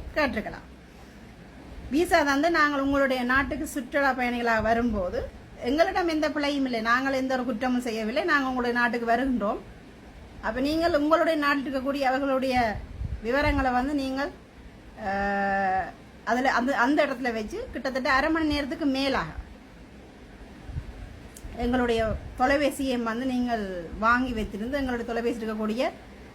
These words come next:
அஹ், விவரங்களை வந்து நீங்கள் பார்க்க முடியாது. அஹ், தாய்லாந்து மற்றும் இலங்கை, ஐக்கிய ராச்சியம் மூன்று நாடுகளுடைய சட்டங்களை நான்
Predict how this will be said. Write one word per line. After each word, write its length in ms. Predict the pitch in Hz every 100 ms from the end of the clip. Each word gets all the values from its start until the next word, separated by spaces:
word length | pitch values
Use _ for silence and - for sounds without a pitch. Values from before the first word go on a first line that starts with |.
| - -
அஹ், 100 | 190
விவரங்களை 540 | 202 269 311 302 294 262
வந்து 240 | 254 285
நீங்கள் 340 | 285 262 277 - - - - - -
பார்க்க 300 | 277 311 320
முடியாது. 520 | 285 277 269 196 151 - - - - - - - - - - - - - - - - -
அஹ், 180 | 202 208
தாய்லாந்து 680 | 294 277 294 277 277 294
மற்றும் 360 | 311 269 262 277
இலங்கை, 540 | 269 269 269 269 302 466 - - - -
ஐக்கிய 380 | 240 214 294 240
ராச்சியம் 540 | 226 226 - 196 160 - - - - - - -
மூன்று 320 | 269 302 277
நாடுகளுடைய 800 | 247 247 247 233 226 220 226 196 180 - - -
சட்டங்களை 1000 | - - 226 214 254 240 220 214 190 180
நான் 240 | 196 196